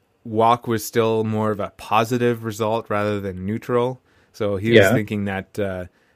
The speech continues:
Speaker 1: uh, Sacrifice is something where there's, there's a negative to it where you get an out,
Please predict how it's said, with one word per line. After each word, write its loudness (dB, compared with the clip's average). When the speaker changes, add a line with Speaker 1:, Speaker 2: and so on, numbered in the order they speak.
Speaker 1:
uh, -6
Sacrifice 0
is -10
something -6
where -4
there's, -8
there's -8
a -4
negative 0
to -4
it -4
where -2
you -10
get -4
an -8
out, -4